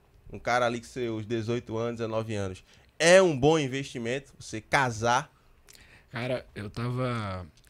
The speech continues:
Speaker 2: é, ultimamente ouvindo uma referência que eu gosto muito de, de ouvir, que é o Thiago Fonseca. Ele falava que tudo que ele con-, conquistava, tudo que ele queria conquistar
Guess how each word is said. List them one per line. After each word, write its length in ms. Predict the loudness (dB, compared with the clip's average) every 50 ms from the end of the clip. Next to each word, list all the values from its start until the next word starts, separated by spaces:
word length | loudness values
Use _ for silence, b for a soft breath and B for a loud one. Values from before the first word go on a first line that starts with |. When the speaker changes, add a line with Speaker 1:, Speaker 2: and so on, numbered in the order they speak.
| _ _ -14
Speaker 2:
é, 260 | -10 -10 -10 -10 -10 -10
ultimamente 960 | -10 -10 -8 -6 -6 -4 -4 -4 -4 -6 -6 -6 -8 -8 -10 -12 -14 -14 -16 _ _ b b b b b b b -12
ouvindo 880 | -8 -8 -8 -6 -4 -4 -4 -4 -4 -4 -2 -2 -2 -4 -4 -6 -8 -12 -12
uma 180 | -8 -6 -4 -2
referência 680 | -2 -2 -4 -2 -2 0 0 0 -2 -4 -4 -4 -6
que 100 | -4 -4
eu 60 | -4
gosto 300 | -2 -2 -2 -2 -2 -4
muito 280 | -6 -6 -6 -6 -8 -10
de, 260 | -10 -8 -8 -8 -8
de 180 | -8 -8 -6 -4
ouvir, 400 | -4 -4 -4 -4 -4 -6 -6 -8 -12 -16
que 100 | -12 -10
é 40 | -10
o 60 | -10
Thiago 300 | -8 -8 -8 -8 -8 -8
Fonseca. 600 | -10 -12 -12 -10 -10 -10 -10 -10 -10 -12 -14 -14 -14 b b b b b b b b b b
Ele 180 | -4 -2 -2 -2
falava 460 | 0 0 0 2 2 2 2 2 0 -4
que 280 | -4 -8 -6 -6 -6 -6 -10 _ -6
tudo 320 | -4 -4 -2 0 0 0
que 200 | 0 0 2 4
ele 500 | 6 6 6 4 2 -2 -2 -4 -4 -6 _ _ _ _ -20 -20 _ _ -20 -20 _ _ _ _ -10
con-, 360 | -4 -2 0 2 2 0 -2 -4 -16 -16 -8
conquistava, 800 | -2 -2 -2 -2 -2 -2 -2 -2 0 2 2 2 4 2 2 0
tudo 220 | -4 -4 -6 -4 0
que 80 | 0 0
ele 100 | 0 0
queria 440 | 2 4 6 6 6 6 4 2 2
conquistar 680 | 0 -4 -6 -4 -4 -4 -4 -4 -2 -2 -2 -2 -2